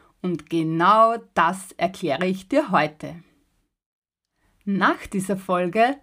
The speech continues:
weißt du, wie eine gynäkologische Routineuntersuchung typischerweise abläuft, was du vorher sagen solltest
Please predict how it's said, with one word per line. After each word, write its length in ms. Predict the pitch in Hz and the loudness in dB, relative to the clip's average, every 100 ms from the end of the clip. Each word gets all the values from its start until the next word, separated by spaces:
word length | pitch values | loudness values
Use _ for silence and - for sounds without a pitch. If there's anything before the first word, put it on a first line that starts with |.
| - | -6
weißt 440 | 165 160 170 - | 0 2 0 -4
du, 200 | 277 294 294 _ - | -2 -2 -4 _ -6
wie 160 | 220 | -2
eine 220 | 196 190 190 | 2 2 2
gynäkologische 800 | 196 190 214 196 175 190 190 190 | 0 0 -2 -2 -2 -4 -4 -4
Routineuntersuchung 1200 | 185 190 202 185 175 175 185 - 185 - 156 151 | -4 -2 0 0 -2 -8 -10 -8 -10 -8 -12 -10
typischerweise 840 | - 190 190 202 226 214 220 220 262 | -4 -4 -4 -6 -2 0 0 0 -2
abläuft, 600 | 262 - 311 339 - - - _ | -2 0 0 0 -4 -18 -20 _
was 220 | 196 190 | -2 -2
du 100 | - | -4
vorher 340 | 160 - - 160 | -10 -10 -10 -12
sagen 480 | - 127 123 151 180 | -12 -10 -8 -6 -6
solltest 640 | 196 190 190 294 349 - | -2 -2 -2 -4 -4 -10